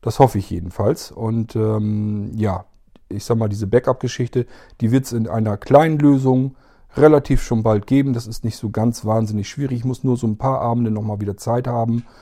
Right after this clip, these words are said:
dass ich mich daran setzen kann und das entwickeln kann, fertig. Und dann, äh, gibt's da schon die erste fertige Lösung. Das kann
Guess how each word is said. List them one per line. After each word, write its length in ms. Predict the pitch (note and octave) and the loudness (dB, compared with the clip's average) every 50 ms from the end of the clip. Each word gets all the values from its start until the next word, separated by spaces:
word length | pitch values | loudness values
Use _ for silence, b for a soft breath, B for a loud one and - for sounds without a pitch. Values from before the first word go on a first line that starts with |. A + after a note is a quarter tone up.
| B B B B B | B B B B B
dass 180 | B A#2 G#2+ A2 | B -4 -2 -2
ich 220 | A2+ G#2+ - A#2 | -4 -6 -6 -4
mich 180 | A#2 A2+ G#2+ - | -4 -4 -4 -2
daran 220 | - G#2+ A#2 A#2 | 0 2 2 2
setzen 280 | A2 A2+ G#2+ - - G#2 | 2 2 -2 -2 -4 -6
kann 200 | - A2 G#2 G2 | -4 -4 -2 -2
und 100 | G2 G2 | -4 -4
das 120 | G2 F#2+ | -6 -6
entwickeln 480 | - F#2 G2 G#2 C3 C3+ - C3 B2+ B2 | -8 -6 -4 -4 -4 -4 -2 -2 -2 -2
kann, 200 | - A#2 A2+ A2+ | -2 -2 -4 -4
fertig. 500 | - - A2+ A2 A2 - A2+ A2 - - - - - - - - - - - - - - - - - _ - | -2 -2 -4 -2 -2 -2 -4 -4 -6 -10 -16 -16 -16 -18 -20 -20 -20 -20 -20 -20 -20 -20 -20 -20 -20 _ -6
Und 280 | - G#2 G#2 G2 - G#2 | -4 -2 -2 -2 -2 -2
dann, 280 | G2 F#2+ F#2+ F#2+ F#2+ | -2 -2 -2 -4 -4
äh, 140 | F#2+ F#2+ F#2+ | -4 -4 -4
gibt's 220 | G2 G#2 G2+ - - | -4 -4 -6 -6 -6
da 80 | G2 | -6
schon 220 | - - G2 F#2+ F#2+ | -6 -6 -6 -6 -6
die 120 | G2 - | -6 -6
erste 340 | E2 G#2 - - - G#2 F#2 | -6 -6 -6 -6 -8 -8 -8
fertige 380 | - - G2+ F#2+ G2 F2+ F#2 | -6 -6 -6 -6 -6 -6 -6
Lösung. 500 | F2+ F#2 G2+ G#2+ A2+ A2+ A2 A2 A2 - b b b b b b b b b | -4 -2 -2 -2 0 0 -2 -2 -4 -8 b b b b b b b b b
Das 180 | - F#2+ - - | -10 -8 -8 -6
kann 340 | - G#2 G2 G2+ G2+ G2+ | -4 -4 -4 -2 -4 -6